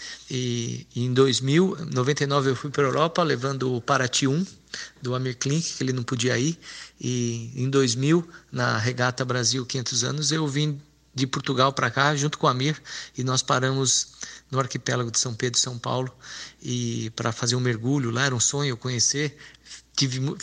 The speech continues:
tive que fazer muita insistência pra convencer o Amir pra parar lá, mas ele parou. E lá eu conheci uma pesquisadora que tava lá, que chamava-se Adriana, que se tornou minha esposa, tá?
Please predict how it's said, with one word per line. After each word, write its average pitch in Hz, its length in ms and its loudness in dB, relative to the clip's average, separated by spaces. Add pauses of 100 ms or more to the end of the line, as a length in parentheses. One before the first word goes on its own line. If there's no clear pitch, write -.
(140)
tive 143 220 0
que - 60 0
fazer 135 280 2
muita 165 260 2
insistência 165 600 2
pra 139 140 -2
convencer 135 400 0
o 139 40 0
Amir 131 200 0
pra 131 120 0
parar 127 280 0
lá, 160 160 4
mas 139 160 -2
ele 127 100 -6
parou. 127 400 -6 (420)
E 131 80 0
lá 131 160 4
eu 156 80 4
conheci 170 320 0
uma 175 120 -2
pesquisadora 160 680 2
que 127 80 -10
tava 131 240 -2
lá, 135 220 2 (420)
que - 60 -10
chamava-se 127 460 -4
Adriana, 123 360 -4
que 160 120 -4
se - 100 0
tornou 151 260 -2
minha 160 140 -2
esposa, 117 500 -4
tá? 143 220 -8